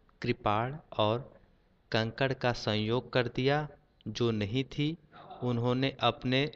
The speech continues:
स्त्रीत्व से अधिक विद्रोह पर विश्वास किया। वे जीने की कला नहीं जानती, परंतु संघर्ष की कला जानती है।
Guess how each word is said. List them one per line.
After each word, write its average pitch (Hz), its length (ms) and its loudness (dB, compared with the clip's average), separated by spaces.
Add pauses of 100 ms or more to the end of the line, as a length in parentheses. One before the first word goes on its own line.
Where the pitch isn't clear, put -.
स्त्रीत्व 147 420 -2
से 127 340 -2
अधिक 131 340 0
विद्रोह 113 420 2
पर 107 340 0 (400)
विश्वास 101 480 -2
किया। 95 360 -6 (680)
वे 127 520 2 (280)
जीने 147 460 0
की 180 200 -4
कला 123 360 2
नहीं 113 360 0
जानती, 110 600 -2 (720)
परंतु 113 520 0 (340)
संघर्ष 135 560 2
की 135 140 -2
कला 104 460 -2 (280)
जानती 104 540 0
है। 95 320 -6